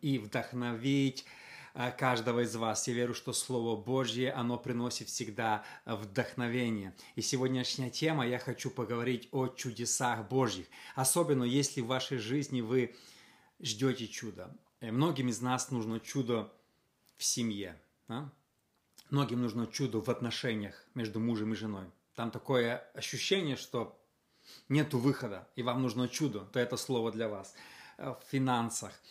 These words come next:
в разных сферах, отношения с детьми, э, в разных сферах нашей жизни мы иногда ожидаем чудеса от Бога и не знаем, э, ответит ли Бог на нашу молитву или нет. Сегодня хочу прочитать интересную историю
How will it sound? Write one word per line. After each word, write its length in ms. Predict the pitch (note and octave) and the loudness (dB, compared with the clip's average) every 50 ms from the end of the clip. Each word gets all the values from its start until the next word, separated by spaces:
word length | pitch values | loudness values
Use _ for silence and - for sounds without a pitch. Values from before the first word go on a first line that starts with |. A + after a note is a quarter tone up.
| - - - - | -20 -20 -14 -6
в 40 | B2 | 0
разных 360 | B2 C#3 C3 C3 B2 C3+ A#2+ | 4 4 4 4 2 0 0
сферах, 380 | - - - C#3+ B2+ A#2 - - | 0 2 2 2 2 2 0 -2
отношения 680 | B2 B2+ - C#3 B2 - - D#3 D3 C#3 C3+ C3 B2 G#2 | -4 -4 -2 -2 -2 0 0 0 2 2 2 2 2 0
с 80 | F#2 | -2
детьми, 680 | G#2+ G2+ B2+ A#2+ - - C3+ B2+ B2+ B2 A#2 G#2 F2+ - - - - - - - - - - | -4 -2 -2 -4 -2 -2 0 0 2 2 2 0 -2 -6 -12 -18 -18 -18 -18 -18 -16 -10 -6
э, 220 | A#2+ A#2 A2+ G#2+ | -4 -2 -2 2
в 20 | |
разных 320 | A#2+ D3+ D#3+ D3 C3+ C#3 - | 4 4 4 4 4 2 0
сферах 400 | - - - C#3+ C3 C3 - - | 0 0 2 2 2 2 0 -2
нашей 240 | C3 A#2 - C3+ B2 | -4 -4 -2 -2 -4
жизни 640 | A2 G#2 B2+ D#3 F3+ E3 D3 C#3+ B2 A#2 G#2+ - - - - - | -2 0 0 0 0 2 0 0 0 0 0 -4 -8 -12 -4 -2
мы 80 | C3 | 0
иногда 340 | C3+ C3+ B2+ A#2 B2 C3 C#3 | 0 0 0 0 0 0 0
ожидаем 800 | - - D3 C#3 A#2 B2+ C3 A2+ A2 C3+ B2+ B2+ B2+ B2 A2+ - - - _ _ | 0 0 0 0 2 2 0 2 2 2 4 4 4 2 0 -2 -8 -20 _ _
чудеса 460 | - - C#3+ A2+ B2 A#2 - - B2+ A#2+ | -6 -4 -2 0 0 2 2 2 2 2
от 160 | A#2 A2+ G#2+ | 2 2 4
Бога 260 | C3 C#3+ C#3+ B2+ C3 | 6 6 6 6 4
и 140 | C3+ - C3+ | 2 4 2
не 160 | C3+ C3 B2+ | 2 2 2
знаем, 420 | A2+ A#2 C#3 C3+ C3+ C3+ C3 A2+ - - - - - - _ _ _ _ _ _ _ _ _ _ _ _ - | 2 4 4 6 6 6 4 2 0 -8 -20 -20 -20 -20 _ _ _ _ _ _ _ _ _ _ _ _ -18
э, 60 | A#3 A3 - - - | -18 -18 -16 -4 2
ответит 760 | - A#3 - - - G3 E3 F3 F3+ F#3 F#3 F#3 E3 C#3+ D3+ | 2 2 2 2 0 2 8 10 12 12 10 8 2 0 2
ли 100 | D#3+ D3+ | 4 4
Бог 280 | C#3 C#3+ D#3 D3+ D3+ | 6 6 6 6 6
на 40 | C#3+ | 4
нашу 280 | C#3 C#3 C#3 - - C#3 | 4 4 4 4 2 0
молитву 580 | C3 C3 C3 C3+ C3+ B2+ - B2 B2 A#2+ - - _ - | 2 2 4 4 4 2 2 0 -2 -2 -2 -6 _ -4
или 180 | B2+ A2+ B2 | -2 0 2
нет. 320 | A#2+ A#2 A#2 A2 G2+ - - - - - | 2 2 2 0 -2 -4 -10 -20 -14 -6
Сегодня 320 | - - D#3 D3 C#3+ C#3+ | -2 2 4 4 4 4
хочу 240 | C3+ - C3+ - C#3 | 2 0 0 -2 0
прочитать 440 | - C3 A#2 - - - C3+ B2+ - | 0 0 -2 0 2 2 2 2 2
интересную 580 | B2+ A#2 - C3 C3 C3 B2+ - - B2+ B2 A#2+ | -2 0 2 4 4 4 4 2 0 0 0 0
историю 680 | - - - - D3 D3+ D3+ C#3 C#3 B2+ B2 A#2+ A2+ | 0 -2 0 4 4 6 6 6 6 4 4 0 -2